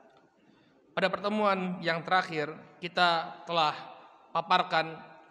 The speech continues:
bagaimana siksaan demi siksaan yang didapatkan oleh kaum mukminin yang mereka dapatkan dari kaum musyrikin,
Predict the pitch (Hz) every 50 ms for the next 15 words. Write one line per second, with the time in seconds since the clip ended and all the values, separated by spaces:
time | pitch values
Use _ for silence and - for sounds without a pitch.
0 | - _ _ _ _ 147 160 160 160 156 147 156 151 151 160 170 170 175 175 175
1 | - - - - 156 147 - - 175 131 170 170 175 165 156 160 160 151 - 147
2 | - - - 170 151 165 160 160 160 160 160 156 - - - - - 147 147 156
3 | 165 170 160 156 143 - - 175 - - 170 156 147 123 147 151 147 147 - 160
4 | 151 147 147 147 - 143 147 147 160 170 175 180 180 185 180 - - - - -
5 | - _ _ _ _ _ _ _ _ _ _ 139 160 170 165 160 165 160 160 151
6 | - 160 156 147 - - 175 180 180 165 170 165 156 143 147 139 - 156 151 156
7 | 156 147 - 156 147 - 175 156